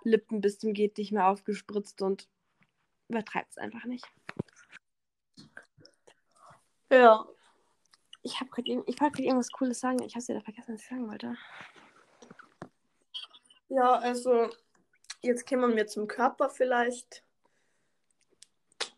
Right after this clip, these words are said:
Speaker 1: Hä? Ja, Brüste. Arsch, Hüfte, Bauch.
Speaker 2: Ja, Brüste, Arsch. Glaubst du, kann man sie, keine Ahnung, Apps oder so auch machen lassen? Bestimmt, oder?
Speaker 1: Ja. Natürlich.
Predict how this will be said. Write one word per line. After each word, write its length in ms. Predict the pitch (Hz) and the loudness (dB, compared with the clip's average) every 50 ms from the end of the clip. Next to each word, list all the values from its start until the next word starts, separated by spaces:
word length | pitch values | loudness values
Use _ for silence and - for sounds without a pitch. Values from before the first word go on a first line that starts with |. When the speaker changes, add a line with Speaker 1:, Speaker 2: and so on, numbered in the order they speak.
| _ _ _ _ _ _ _ _ _ _ - - | _ _ _ _ _ _ _ _ _ _ -18 -14
Speaker 1:
Hä? 280 | 220 214 202 202 220 208 _ - | -12 -10 -10 -10 -12 -12 _ -8
Ja, 320 | 233 214 202 202 208 214 208 _ | -6 -4 -4 -4 -4 -6 -10 _
Brüste. 500 | - 220 233 240 247 - - - 208 214 - _ _ _ _ _ _ _ _ _ _ _ _ _ _ _ _ _ _ | -10 -8 -8 -8 -8 -8 -8 -8 -8 -8 -10 _ _ _ _ _ _ _ _ _ _ _ _ _ _ _ _ _ _
Arsch, 440 | - 214 214 214 220 220 - - - _ | -2 -2 -2 -2 -4 -8 -10 -16 -14 _
Hüfte, 340 | - 220 220 - - - 214 | -8 -8 -8 -8 -8 -10 -8
Bauch. 220 | 202 220 220 220 | -6 -4 -4 -4
Speaker 2:
Ja, 100 | 190 185 | -4 -4
Brüste, 560 | 185 - - 240 240 240 - - 269 240 - - | -6 -4 -4 -2 -2 -2 0 4 4 4 6 6
Arsch. 360 | 233 226 226 240 240 240 240 - - - - _ - - - - _ _ _ _ _ - - - - _ _ _ _ _ _ - - - - - - - - | 4 4 4 2 0 -2 -2 -4 -4 -6 -10 _ -20 -20 -20 -20 _ _ _ _ _ -20 -20 -20 -20 _ _ _ _ _ _ -20 -20 -20 -20 -20 -16 -12 0
Glaubst 300 | - - 233 233 - - | 4 6 6 8 8 6
du, 60 | 349 | 6
kann 160 | - - 294 | 8 8 8
man 100 | 277 262 | 8 10
sie, 300 | 269 269 247 220 214 208 214 - | 8 8 6 8 6 6 4 0
keine 240 | - 226 208 - - | 0 0 2 2 4
Ahnung, 200 | 202 214 208 208 | 4 2 4 6
Apps 300 | - 208 220 220 - - | 6 6 6 6 4 2
oder 180 | 262 240 254 254 | 6 8 8 8
so 140 | 247 - - - - | 8 4 0 6 8
auch 180 | 247 302 196 | 10 10 10
machen 380 | 202 220 233 233 - - 269 269 | 8 6 4 2 2 0 0 2
lassen? 500 | 277 285 285 285 - - - 294 302 320 - - _ _ _ _ _ _ | 4 4 4 2 0 -8 -10 -8 -8 -8 -8 -12 _ _ _ _ _ _
Bestimmt, 480 | - 233 - - - 233 226 226 220 214 | -12 -12 -6 4 8 8 8 8 8 6
oder? 240 | 220 214 233 254 262 | 4 4 4 4 4
Speaker 1:
Ja. 380 | 220 208 208 214 208 202 190 - _ _ _ _ _ _ _ _ _ _ _ - - _ _ _ _ _ _ _ _ _ _ - - | 2 0 0 -2 -2 -4 -4 -6 _ _ _ _ _ _ _ _ _ _ _ -20 -20 _ _ _ _ _ _ _ _ _ _ -20 -20
Natürlich. 920 | - - _ - - - - 233 175 151 - - - - - - - - | -20 -18 _ -14 -14 -10 -8 -6 -8 -8 -8 -14 -18 -18 -18 -18 -20 -20